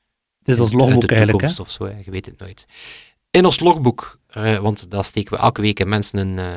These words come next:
Speaker 2: een nieuws-, een nieuwsbrief natuurlijk, in een
Speaker 1: Mhm.
Speaker 2: mailbox, dat is ook een beetje een logboek, hè. Vorige week ging het over de Europese A I Act. Ja, die was, eh, eindelijk, eindelijk bitter ook. Thierry Breton was blij. Daar ging het over de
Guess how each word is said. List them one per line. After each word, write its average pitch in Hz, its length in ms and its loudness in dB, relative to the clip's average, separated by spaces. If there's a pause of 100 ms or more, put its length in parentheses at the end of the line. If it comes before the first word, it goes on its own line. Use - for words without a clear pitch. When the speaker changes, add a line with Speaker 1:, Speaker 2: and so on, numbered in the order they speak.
(120)
Speaker 2:
een 90 180 -2
nieuws-, 107 260 2
een 95 140 -8
nieuwsbrief 110 380 -4
natuurlijk, 131 320 -14
in 107 60 -8
een 98 80 -6
Speaker 1:
Mhm. 92 80 -2
Speaker 2:
mailbox, 107 400 2
dat 95 100 -8
is 92 60 -6
ook - 40 -16
een - 140 -20
beetje - 160 -4
een 90 100 -2
logboek, 98 320 2
hè. 151 80 4 (760)
Vorige 156 240 2
week 165 140 4
ging 156 160 -2
het 135 100 -4
over 123 140 0
de 107 160 -14
Europese 143 540 0 (160)
A 151 140 4
I - 60 -6
Act. - 400 -4
Ja, 120 200 -4
die 104 140 -12
was, 104 260 -8
eh, 95 80 -10 (140)
eindelijk, 156 300 2
eindelijk 147 420 0
bitter 123 280 4
ook. - 380 0
Thierry 110 240 0
Breton 120 380 -2
was 127 380 0
blij. 117 400 0 (460)
Daar 107 120 -4
ging 123 180 -4
het 113 100 -4
over 104 280 -4
de 98 240 -10